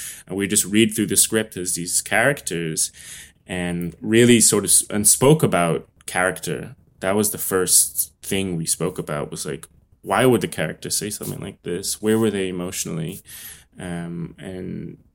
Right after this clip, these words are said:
went through the whole script like that, and it was really amazing 'cause it was, you know, understanding,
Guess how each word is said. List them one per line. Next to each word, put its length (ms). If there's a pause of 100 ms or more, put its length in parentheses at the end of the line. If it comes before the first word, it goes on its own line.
(120)
went 240
through 120
the 100
whole 180
script 400
like 240
that, 220
and 160
it 40
was 200
really 240
amazing 540
'cause 460
it 160
was, 480 (200)
you 160
know, 320 (320)
understanding, 1000